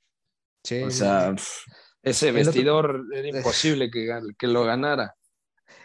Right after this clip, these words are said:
Speaker 1: El otro día me eché un, este, un video de YouTube del, del genocida de Twinkies, el señor Carosa, y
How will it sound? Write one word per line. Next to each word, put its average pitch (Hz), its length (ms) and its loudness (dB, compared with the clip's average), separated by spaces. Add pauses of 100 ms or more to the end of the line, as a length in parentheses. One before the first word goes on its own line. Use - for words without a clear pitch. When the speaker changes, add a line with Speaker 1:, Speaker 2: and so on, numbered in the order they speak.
(140)
Speaker 1:
El 123 220 -6
otro 143 180 0
día 160 120 4
me 160 100 0
eché 143 240 0
un, 143 600 -6 (100)
este, 107 840 -8
un 143 160 -4
video 156 180 4
de 156 100 4
YouTube 147 260 0
del, 117 400 0 (680)
del 123 160 -4
genocida 127 420 0
de 127 80 4
Twinkies, 139 440 -6
el 110 100 -10
señor 120 260 -8
Carosa, 135 480 -2 (760)
y 113 440 -6